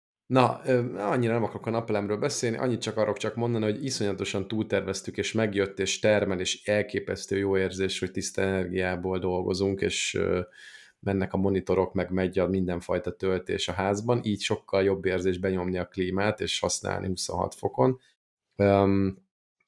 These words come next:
de ami, amit, ö, igazából el szerettem volna mesélni, az az, hogy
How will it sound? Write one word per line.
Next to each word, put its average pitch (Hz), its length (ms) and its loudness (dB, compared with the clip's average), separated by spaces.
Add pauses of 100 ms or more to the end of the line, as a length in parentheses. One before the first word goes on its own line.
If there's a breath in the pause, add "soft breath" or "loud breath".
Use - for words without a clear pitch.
(260)
de 101 140 4
ami, 107 340 6 (100)
amit, 110 420 0
ö, 98 280 0
igazából 95 440 0
el 95 60 4
szerettem 92 400 -2
volna 92 160 -2
mesélni, 95 440 -2
az 95 120 0
az, 95 220 0
hogy 92 380 -2